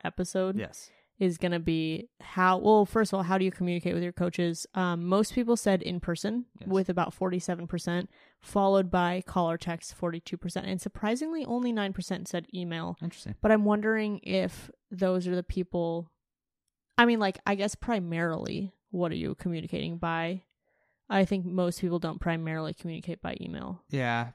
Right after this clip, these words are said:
Speaker 2: for me, it kinda depends right now,
Speaker 1: Mm-hmm.
Speaker 2: uh, depending on the coach. Uh, when I had one team,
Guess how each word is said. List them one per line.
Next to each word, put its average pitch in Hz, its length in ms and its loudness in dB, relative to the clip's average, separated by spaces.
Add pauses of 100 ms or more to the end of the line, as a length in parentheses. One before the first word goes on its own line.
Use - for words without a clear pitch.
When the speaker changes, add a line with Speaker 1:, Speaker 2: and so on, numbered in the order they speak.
Speaker 2:
for 147 80 -4
me, 151 160 0
it 143 80 -6
kinda 160 180 2
depends 107 500 -4
right 101 180 -6
now, 104 360 -8 (340)
Speaker 1:
Mm-hmm. 170 260 -8 (100)
Speaker 2:
uh, 101 260 -4
depending 107 300 -6
on 95 100 -8
the 95 60 -10
coach. 104 480 -8 (340)
Uh, 110 300 0
when 123 160 -2
I - 20 -2
had 123 180 -2
one 120 300 -2
team, 104 440 -4